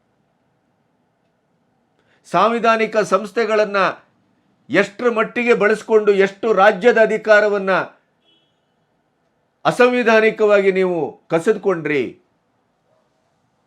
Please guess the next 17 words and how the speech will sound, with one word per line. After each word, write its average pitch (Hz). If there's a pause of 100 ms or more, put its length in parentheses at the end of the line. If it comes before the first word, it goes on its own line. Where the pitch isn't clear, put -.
(140)
ಎಷ್ಟು 190
ಕಡೆ 226
ರಾಷ್ಟ್ರಪತಿ 208
ಆಳ್ಳಿ-, 196
ಆಳ್ವಿಕೆಯನ್ನು 180
ಹೇರಿದ್ರಿ? 131 (920)
ಎಮರ್ಜೆನ್ಸಿಯನ್ನು 220
ಹೇರಿದ್ಯಾರು? 151 (1700)
ಸಂವಿಧಾನವನ್ನ 220
ಕೈಲಿ 214
ಹಿಡ್ಕೊಂಡು 208
ಅಸಂವಿಧಾನಿಕವಾಗಿ 214
ಮಾತಾಡ್ತೀರಿ, 180
ಭಾರತದ 208
ವಿರುದ್ಧ 208
ಹೋರಾಟ 202
ಅಂತೀರಿ. 156